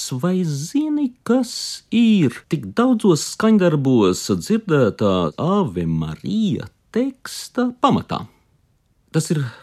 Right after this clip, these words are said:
viens no senajiem Eiropas un Tuvu Austrumu kultūrvēsturiskiem tekstiem, Lūkas evaņģēlijs. Bet Ave Maria noslēguma daļā izteiktais lūgums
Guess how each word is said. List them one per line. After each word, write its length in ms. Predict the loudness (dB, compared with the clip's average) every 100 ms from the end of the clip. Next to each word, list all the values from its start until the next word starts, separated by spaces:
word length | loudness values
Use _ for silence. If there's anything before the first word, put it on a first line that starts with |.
| _ _
viens 160 | -6 -2 -2
no 80 | 0
senajiem 560 | 2 2 2 -2 -2
Eiropas 640 | 0 2 2 0 -2 -10 -14 -10
un 80 | -8
Tuvu 240 | -4 -2
Austrumu 480 | 0 -2 -2 -4 -4
kultūrvēsturiskiem 960 | -4 -6 -6 -10 -12 -14 -14 -6 -4 -4
tekstiem, 560 | -6 -10 -10 -10 -12 -20 _ _
Lūkas 480 | -6 -6 -6 -8 -4
evaņģēlijs. 680 | -4 -4 -8 -12 -16 -20 _ _ _ _ _ -10
Bet 180 | -8 -4
Ave 280 | -2 -2 -2
Maria 380 | -4 -4 -2 -2
noslēguma 920 | -2 0 0 -2 -6 -6 -6 -8 -10 -6
daļā 380 | -4 -2 -4 -4
izteiktais 640 | -6 -2 -4 -2 -4 -4
lūgums 560 | -4 -2 0 2 2